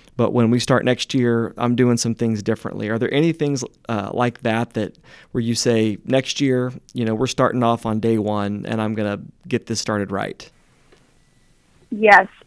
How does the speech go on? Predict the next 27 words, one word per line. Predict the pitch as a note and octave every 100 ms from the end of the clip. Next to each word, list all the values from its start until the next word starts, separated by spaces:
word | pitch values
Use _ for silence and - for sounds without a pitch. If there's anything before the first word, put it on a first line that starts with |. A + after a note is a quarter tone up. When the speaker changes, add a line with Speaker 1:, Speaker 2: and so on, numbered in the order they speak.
| -
Speaker 2:
every | A3 A#3 C4
day | A3 G3+ G3+ G3
there's | G#3+ G#3+
something | G3+ G3 G3+ G3
where | F3 D3+
I'm | F3+
like, | C3 G2+ - _ _ _
"Next | A3+ C#4 -
year's | E4
gonna | D#4+ D4+
be | C#4
so | C#4
much | C#4 C4+
better | - B3+ B3 F#3+
because | G3 A3+ G#3 G#3 G#3
of | G3+ G3 _ _ _ _ _ -
X, | A3 -
Y, | G#3+
Z." | A3 G#3+ E3+ C#3 _ - - _ _ _
Um, | - A3+ G3 A3 A#3 A3 _ _ _ _ _ _
one | A#3 C4+ E4
of | D#4
the | D#4 D4
things | B3+ B3 B3 -
for | A3
sure | - C#4 D4 C4
is, | - G#3+ G#3 G#3 G#3